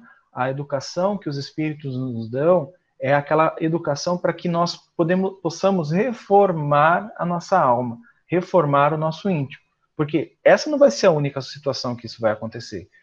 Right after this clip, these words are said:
Vão acontecer outras. Então, eu me reformando, eu me trabalhando como assistido e seguindo todos a, a, a questão do estudo, da, da, da,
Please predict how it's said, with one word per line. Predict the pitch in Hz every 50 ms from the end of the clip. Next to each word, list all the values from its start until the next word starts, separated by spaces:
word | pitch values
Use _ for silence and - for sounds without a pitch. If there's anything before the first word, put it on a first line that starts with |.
| _ _
Vão | - 139
acontecer | 139 147 190 190 - 220 208 214 - 262 277
outras. | 240 190 175 175 170 165 - - - - - - - _ _ _ _ -
Então, | 143 - - 180 180 180 -
eu | - 165 180 208
me | 214 214
reformando, | 202 208 208 208 - 196 170 160 147 147 143 139 135
eu | 135
me | 143 143
trabalhando | 143 - 156 147 143 135 127 127 139 139 135 131
como | 127 - - 139 135 139
assistido | 127 127 - - 120 - - - - - 147 156 170 165 139 117 101 - _ _ _ _ _ _ _ _
e | - 127 135 147 147 139
seguindo | 135 - - 170 151 123 135 156 175 180 180 156 135 123
todos | - - 165 185 185 165 160 151 143 - - - - _ - _
a, | - 127 127 - - 131
a, | 127 127 127 127 120 120 - - _ _ _ _ _ _ _ _ _ _
a | - 175
questão | - - 233 - 277 247
do | 226 208
estudo, | 175 - - - - 160 175 185 170 139 127 127
da, | 135 131 135 - -
da, | 135 131 139 135 131 127 127 131 123 123 123 - _ _ -
da, | 131 131 127 123 120 120 117 - - -